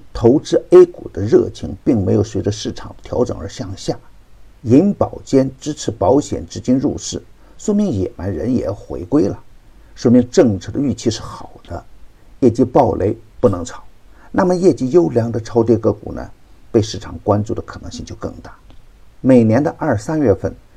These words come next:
市场的题材不会缺失，调整后的机会也会更大。在市场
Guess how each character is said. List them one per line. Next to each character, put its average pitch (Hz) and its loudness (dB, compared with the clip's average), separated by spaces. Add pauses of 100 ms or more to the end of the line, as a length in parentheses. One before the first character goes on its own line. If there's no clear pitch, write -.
(340)
市 - -6
场 - -12
的 - -14
题 - -12
材 - -10
不 - -6
会 - -2
缺 - -10
失， - -14 (640)
调 156 6
整 98 0
后 107 -2
的 101 -8
机 - -6
会 107 -6
也 - -12
会 151 -4
更 - -8
大。 - -16 (560)
在 120 4
市 107 -4
场 101 -8